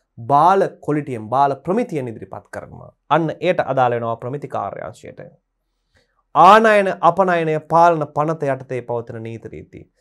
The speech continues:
සමහරට අපි ද්‍රව්‍ය අපනයනය කරන්න සිදු වෙනවා, සමහර ද්‍රව්‍ය අපි ආනයනය කරන්න වෙනවා. ඒ අපනයනය, ආනයනය කිරීමේදීත්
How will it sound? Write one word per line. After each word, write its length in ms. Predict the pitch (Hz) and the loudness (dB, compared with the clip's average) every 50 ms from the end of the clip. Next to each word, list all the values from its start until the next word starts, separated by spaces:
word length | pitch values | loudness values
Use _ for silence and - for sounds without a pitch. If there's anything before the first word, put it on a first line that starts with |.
| _ _ _ _ - | _ _ _ _ -10
සමහරට 440 | - 160 151 165 160 170 160 151 147 | -6 -4 -4 -2 -2 -2 -2 -2 -2
අපි 200 | 143 - 147 135 | -4 -4 -6 -10
ද්‍රව්‍ය 420 | 131 120 135 139 147 143 147 147 147 143 143 _ _ _ _ - | -6 -2 -2 -2 0 0 -2 -2 -4 -4 -6 _ _ _ _ -8
අපනයනය 600 | 127 135 135 190 196 196 180 165 151 147 139 127 | -8 -6 -4 -2 -2 -2 -2 -2 -2 -2 -4 -6
කරන්න 300 | - 135 127 123 117 113 | -6 -6 -6 -6 -8 -10
සිදු 220 | - 113 107 117 | -14 -12 -12 -10
වෙනවා, 180 | 113 113 113 113 | -10 -8 -10 -10
සමහර 360 | - - 117 113 113 117 113 | -10 -10 -12 -10 -10 -12 -12
ද්‍රව්‍ය 260 | 107 113 113 110 113 | -10 -10 -10 -10 -10
අපි 160 | 110 104 113 107 | -12 -12 -12 -10
ආනයනය 500 | 104 110 127 135 139 139 131 127 123 117 | -8 -8 -6 -6 -8 -8 -8 -10 -10 -12
කරන්න 280 | - 113 110 104 107 | -12 -14 -14 -12 -12
වෙනවා. 280 | 107 107 110 110 113 113 - _ _ _ _ - | -12 -8 -6 -6 -6 -6 -8 _ _ _ _ -10
ඒ 140 | - 143 147 - | -6 -6 -6 -4
අපනයනය, 580 | - 143 - - 208 208 196 180 170 160 151 143 - - | -2 -4 -2 0 0 0 0 0 0 -2 -4 -6 -8 -6
ආනයනය 580 | - 127 143 170 196 208 190 175 156 143 131 123 | -4 0 0 0 0 0 -2 -4 -4 -6 -8 -10
කිරීමේදීත් 720 | - - 120 117 113 113 113 110 110 123 143 170 160 | -12 -12 -12 -12 -12 -10 -10 -10 -6 -4 -4 -4 -4